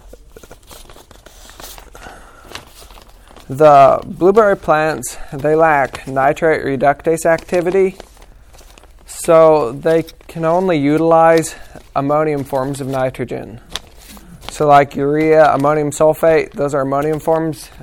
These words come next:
Blueberries do very well on them. The nitrate, they can't really use the nitrate forms of nitrogen.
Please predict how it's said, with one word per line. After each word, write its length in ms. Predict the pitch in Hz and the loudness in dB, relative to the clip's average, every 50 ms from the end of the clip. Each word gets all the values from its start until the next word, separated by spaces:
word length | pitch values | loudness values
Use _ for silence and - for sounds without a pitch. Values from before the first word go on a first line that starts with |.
| - - - - - - - | -20 -20 -20 -20 -20 -20 -20
Blueberries 520 | - - - - 151 151 151 151 151 147 | -20 -14 -8 -6 -4 -2 0 -2 -2 -2
do 100 | - 151 | -4 -4
very 240 | 131 139 147 147 143 | -2 0 0 0 2
well 220 | 139 139 139 139 | 2 2 2 2
on 160 | 131 131 131 131 | 0 -2 -4 -6
them. 280 | 131 120 104 101 120 - - - - - - _ _ - - _ - - - - - - | -8 -8 -8 -10 -18 -20 -20 -20 -20 -20 -20 _ _ -20 -20 _ -20 -20 -20 -20 -20 -16
The 100 | - - 139 | -10 -6 -2
nitrate, 640 | 143 151 151 165 175 - 202 190 175 - - - - - | 2 4 4 4 2 2 0 -2 -2 -4 -8 -12 -18 -20
they 280 | - 160 196 165 156 | -14 -6 -4 -4 -4
can't 420 | 151 - - 180 190 190 - - - 143 | -2 -2 -4 -2 -2 -2 -4 -8 -8 -6
really 320 | 151 151 151 151 147 143 | -4 -4 -2 -2 -2 -2
use 220 | 143 151 165 151 | -2 -4 -4 -6
the 120 | 147 - 143 | -8 -10 -6
nitrate 440 | 135 135 139 151 - 175 156 - - | -2 -2 -2 -2 -2 -4 -6 -6 -6
forms 340 | - 151 151 156 160 151 | -6 -6 -6 -4 -6 -6
of 120 | 160 147 151 | -8 -8 -6
nitrogen. 640 | 156 151 156 160 - 175 160 175 180 185 185 180 | -4 -4 -4 -4 -6 -6 -6 -4 -4 -4 -4 -8